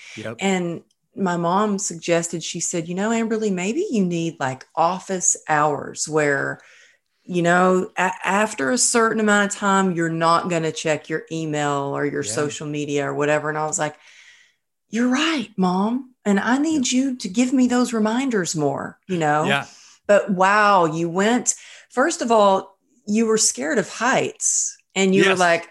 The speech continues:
Speaker 2: "I'm gonna go climb this mountain and it's, I'm in a, a, a electrical storm. I can't see a few feet in front of me. I might
Speaker 1: Right.
Speaker 2: fall off the mountain." What do you think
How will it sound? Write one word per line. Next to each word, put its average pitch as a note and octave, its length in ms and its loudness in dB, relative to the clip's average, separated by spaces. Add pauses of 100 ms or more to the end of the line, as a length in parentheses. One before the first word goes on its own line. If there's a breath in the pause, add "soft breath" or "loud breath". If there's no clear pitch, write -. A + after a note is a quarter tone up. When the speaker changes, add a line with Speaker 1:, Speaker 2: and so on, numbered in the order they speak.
(100)
Speaker 2:
"I'm F3 180 2
gonna E4 180 0
go F3 340 2
climb F3 360 -2
this D#3 180 -6
mountain E3+ 480 -2
and D#3 320 -4
it's, - 560 -2
I'm A3 180 2
in G3+ 120 2
a, D#3+ 340 -2
a, E3 180 2 (100)
a D#3 320 0 (540)
electrical F#3 640 0
storm. F3+ 800 2
I G#3 60 -2
can't A3+ 360 -2
see F#3+ 640 2 (420 loud breath)
a F#3+ 80 0
few A#3 240 2
feet A#3 300 0
in F#3+ 80 2
front A3 280 2
of A3 60 4
me. F#3 300 2
I A#3 160 2
might D#4+ 200 4
Speaker 1:
Right. D3+ 220 2
Speaker 2:
fall A3+ 380 4
off G#3+ 400 2
the F3 80 -2
mountain." F3 600 0 (600 loud breath)
What B3+ 300 2
do C4 100 0
you B3 180 4
think A#3 400 -4